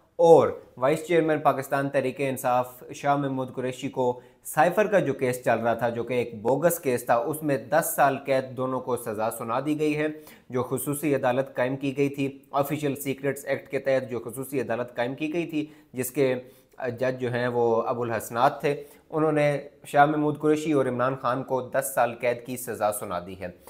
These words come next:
आज हम इमरान खान साहब की जो पॉलिटिकल हिस्ट्री है, उन्होंने कितने हलकों से इलेक्शन लड़ा, कितने जीते, कितने हारे, वो आपके सामने तफसीलात रखने जा रहे हैं।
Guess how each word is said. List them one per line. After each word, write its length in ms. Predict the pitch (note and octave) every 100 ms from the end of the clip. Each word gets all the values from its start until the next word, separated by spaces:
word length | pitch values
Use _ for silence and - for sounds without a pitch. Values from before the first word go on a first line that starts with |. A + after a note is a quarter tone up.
| - _ -
आज 280 | D3+ F#3 F3+
हम 240 | E3+ F3
इमरान 320 | F3+ D3+ E3 E3
खान 260 | E3 F#3
साहब 200 | F#3 F3+
की 160 | F3 E3+
जो 140 | C#3+
पॉलिटिकल 500 | - D3 C#3+ D#3 D#3
हिस्ट्री 380 | C3 C3+ - C#3
है, 100 | C#3
उन्होंने 240 | C#3 C3+
कितने 300 | B2+ C3+ D3
हलकों 280 | C3+ A2 C#3
से 140 | C3 B2
इलेक्शन 300 | B2+ - B2+
लड़ा, 320 | A#2 A#2 A#2+
कितने 640 | A#2+ - - B2+ C#3+ C#3+
जीते, 340 | A#2+ A#2+ C3+
कितने 340 | B2 C3 C#3 C3+
हारे, 260 | A2 A#2+
वो 140 | B2+ C#3
आपके 260 | C3+ C#3
सामने 280 | C3 B2+ B2+
तफसीलात 500 | B2 A#2+ C3 A#2+ B2+
रखने 280 | B2 C3+ A#2+
जा 180 | B2 C#3+
रहे 160 | D#3+
हैं। 200 | D3+ D3+